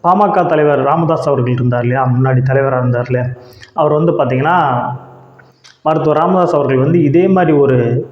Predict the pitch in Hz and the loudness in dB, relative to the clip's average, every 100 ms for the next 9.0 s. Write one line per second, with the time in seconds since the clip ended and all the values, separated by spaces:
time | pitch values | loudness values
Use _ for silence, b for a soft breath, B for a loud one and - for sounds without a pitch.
0 | - - 156 - 131 131 160 143 127 131 | -10 -4 -2 -2 0 0 2 2 0 -2
1 | 135 135 143 135 131 123 120 113 135 156 | -2 -2 -2 -2 -2 -2 -4 -4 -6 -2
2 | 139 131 127 131 - B B B B - | 0 2 0 -4 -12 B B B B -4
3 | 160 175 185 160 147 135 139 131 127 127 | 0 2 2 0 0 0 0 0 2 2
4 | 127 151 151 131 131 185 160 156 160 139 | 2 2 2 0 0 0 0 0 0 0
5 | 147 151 151 143 131 127 123 127 131 135 | 0 -2 0 0 0 0 0 0 0 0
6 | 131 127 123 131 220 - - B B B | -2 -2 0 -2 -4 -8 -20 B B B
7 | _ - 165 185 175 175 170 151 139 139 | _ -4 0 0 2 0 0 0 0 0
8 | 151 143 131 123 127 123 135 135 226 | 2 0 0 0 0 0 0 0 -2